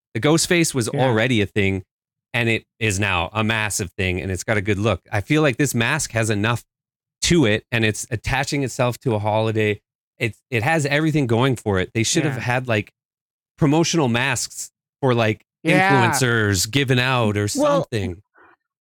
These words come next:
Speaker 3: I agree with that completely, but let me ask you this. What makes this mask different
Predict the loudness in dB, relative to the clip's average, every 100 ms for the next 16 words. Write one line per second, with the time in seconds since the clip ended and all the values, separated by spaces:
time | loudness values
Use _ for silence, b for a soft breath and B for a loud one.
0 | -4 -2 -2 0 0 0 -4 -4 -6 -2
1 | 0 0 0 0 0 0 0 -2 -4 -4
2 | 0 0 0 -2 -8 B B B B -6
3 | 0 2 2 0 -2 -2 0 -2 -6 -6
4 | -2 -2 -2 -2 0 0 -2 -6 -12 -18
5 | -14 -4 -4 -2 -2 0 -2 -6